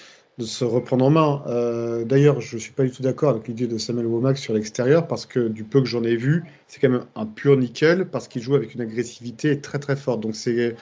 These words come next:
c'est un joueur qui peut encaisser des big plays très forts si tu le décales sur l'extérieur. Donc, euh, c'est un peu tout ou rien avec Womack dans ce cas-là.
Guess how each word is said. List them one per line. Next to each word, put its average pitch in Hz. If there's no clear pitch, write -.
c'est -
un 131
joueur 143
qui 143
peut 139
encaisser 131
des 123
big 117
plays 127
très 139
forts 165
si -
tu -
le 117
décales 123
sur 127
l'extérieur. 113
Donc, 120
euh, 107
c'est -
un 120
peu 143
tout 139
ou 139
rien 135
avec 110
Womack 104
dans 107
ce -
cas-là. 104